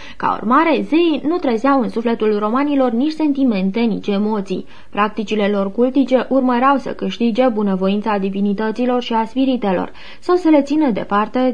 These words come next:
pe cele malefice. Romanii considerau că zeii nu cereau să fie iubiți, ci numai să li se dea prin actele de cult ceea ce li se cuvenea. Religia romană, căreia îi era străină și devoțiunea sinceră și entuziasmul mistic,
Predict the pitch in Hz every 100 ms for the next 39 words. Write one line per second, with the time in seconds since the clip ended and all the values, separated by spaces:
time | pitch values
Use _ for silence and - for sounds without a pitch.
0 | - 196 190 185 180 190 208 233 233 196
1 | 190 190 - - - - - 285 370 494
2 | 415 330 285 254 220 262 294 277 180 185
3 | 254 285 269 269 311 220 185 202 214 202
4 | 202 220 233 254 294 277 - - 190 226
5 | 339 330 311 285 277 262 190 196 - 220
6 | 190 - 247 269 277 233 190 190 233 277
7 | 285 285 285 269 247 240 208 196 202 175
8 | 175 - - - - - - - 190 202
9 | 202 214 196 185 185 175 208 240 196 190
10 | 185 185 - 202 196 180 247 - - 175
11 | 202 240 247 196 196 185 185 202 214 214
12 | 220 226 226 240 277 277 233 220 214 190
13 | 196 240 247 180 190 240 262 277